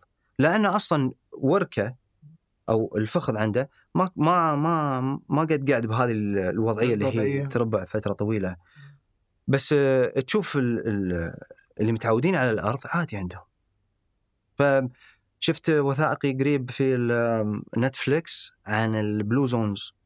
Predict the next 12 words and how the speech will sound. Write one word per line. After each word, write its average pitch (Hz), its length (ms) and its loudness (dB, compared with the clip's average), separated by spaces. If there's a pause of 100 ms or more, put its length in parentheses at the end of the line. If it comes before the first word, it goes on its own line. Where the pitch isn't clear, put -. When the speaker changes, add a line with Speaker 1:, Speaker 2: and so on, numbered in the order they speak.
(320)
Speaker 1:
اللي 107 180 0
هي 110 80 0
المدن 117 380 0
الزرقاء 104 760 -2
أو، 101 220 -2
أو 101 280 0
المناطق 110 440 0
الزرقاء 104 480 -2 (140)
اللي 107 220 -2
هي 120 100 0
تكثر 123 340 -2
فيها 107 360 -2